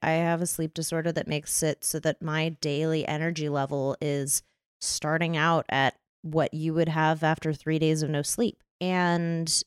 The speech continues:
at the beginning of the day, you kinda have to figure out, like, "Okay, what can I feasibly do with the amount of energy that I'm going to have today?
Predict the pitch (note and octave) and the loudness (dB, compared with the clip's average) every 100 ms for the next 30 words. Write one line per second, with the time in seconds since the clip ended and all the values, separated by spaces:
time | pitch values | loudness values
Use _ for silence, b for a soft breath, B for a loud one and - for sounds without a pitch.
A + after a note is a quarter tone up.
0 | - E3 D#3+ D#3 E3 E3 E3 E3 F3+ A3 | -2 -2 0 0 0 0 0 0 2 2
1 | F3+ E3 D#3+ E3 E3 - D#3 E3+ E3+ F#3 | 2 0 -2 0 0 -2 -6 -4 0 2
2 | E3 D#3 D#3 F3+ G#3 D#3+ D3+ - G#3 G#3+ | 2 0 -2 -2 0 0 -2 -4 -2 -2
3 | - E3 E3 E3 D#3 D3 C#3 D3 D#3+ D3+ | -2 -4 -2 -2 -2 -2 -2 -2 0 0
4 | C#3 C#3+ C#3+ C#3+ D3 C#3 - D#3 D#3 D#3 | -2 -4 -4 -4 -4 -4 -4 -4 -4 -4
5 | D3+ C#3+ C#3+ C#3 C3+ B2+ E3+ F3+ E3 - | -2 -2 -2 -4 -4 -6 -2 0 -2 -2
6 | E3+ E3+ E3 | 2 2 0